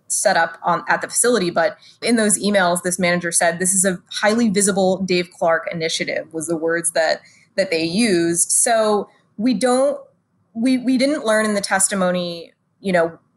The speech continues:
to what degree he was actually involved in this initiative, whether that was just kind of, you know, for lack of a better term, a threat. Was it a threat, or was he actually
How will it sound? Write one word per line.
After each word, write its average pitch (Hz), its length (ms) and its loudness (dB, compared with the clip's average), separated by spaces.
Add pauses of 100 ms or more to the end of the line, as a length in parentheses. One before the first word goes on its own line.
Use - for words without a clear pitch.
(140)
to 247 120 2
what 285 220 2
degree 170 420 -2
he 190 140 -4
was 175 140 0
actually 170 500 0
involved 156 480 -2
in 165 120 -6
this 156 180 -2
initiative, 185 500 0
whether 175 280 4
that 165 260 4
was 160 160 -6
just - 440 0
kind 165 220 2
of, 160 320 -2
you - 80 -8
know, - 200 -8
for 180 180 0
lack 165 200 2
of 214 80 0
a - 40 -6
better 247 260 2
term, 196 260 2
a - 80 0
threat. 160 440 0 (500)
Was 190 160 2
it 185 80 4
a - 60 0
threat, 214 440 0
or 208 240 4
was 190 280 2
he 190 240 -2
actually 170 800 0